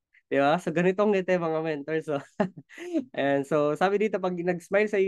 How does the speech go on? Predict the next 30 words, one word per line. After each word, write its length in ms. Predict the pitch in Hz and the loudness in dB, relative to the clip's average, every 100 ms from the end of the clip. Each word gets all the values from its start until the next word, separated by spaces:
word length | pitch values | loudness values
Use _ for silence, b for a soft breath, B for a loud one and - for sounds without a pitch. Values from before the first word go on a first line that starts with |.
| 185 | 0
yung 80 | 165 | 2
tao, 560 | 165 151 131 127 127 | 0 0 -4 -8 -8
ibig 160 | 156 151 | -10 -6
sabihin 420 | 165 160 160 156 | -2 0 0 0
yan, 140 | 143 131 143 | 2 2 0
"I 160 | 147 | 0
like 280 | 156 196 208 | 2 0 0
you 200 | 165 160 | -2 0
and 240 | 160 147 135 | 0 -2 -2
I'm 160 | 147 | -2
very 240 | 147 185 175 | 0 0 0
happy 320 | 147 139 135 | -2 -4 -6
to 80 | - 135 | -4 0
meet 160 | 123 - | -2 -2
you." 240 | 131 120 - _ _ _ _ _ | -4 -4 -8 _ _ _ _ _
Di 120 | 127 | -2
ba? 320 | 131 131 165 185 B B _ | 2 2 0 -2 B B _
So, 280 | 151 143 | -2 0
if 160 | 165 175 | 0 -2
you, 180 | 185 180 170 170 165 160 151 - _ _ _ _ | 2 2 2 0 0 0 -4 -10 _ _ _ _
if 160 | 170 175 | -6 0
we 80 | 180 | -2
see 220 | 180 240 | 0 -2
someone 400 | 240 202 185 190 | 0 -2 0 -2
smile, 360 | 190 - 135 139 | -4 -4 -2 -2
we 80 | 160 | -4
tend 260 | 180 175 165 | -2 -2 0
to 80 | 156 | -2
automatically 720 | 160 156 147 143 139 139 135 | -2 -4 -4 -6 -6 -4 -2
like 200 | 123 | -2